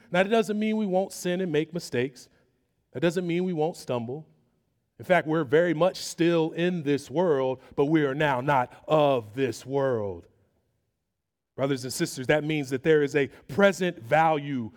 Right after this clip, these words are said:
to the gospel. It is not simply for our future redemption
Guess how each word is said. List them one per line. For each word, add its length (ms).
to 160
the 140
gospel. 640
It 100
is 80
not 220
simply 380
for 200
our 140
future 560
redemption 720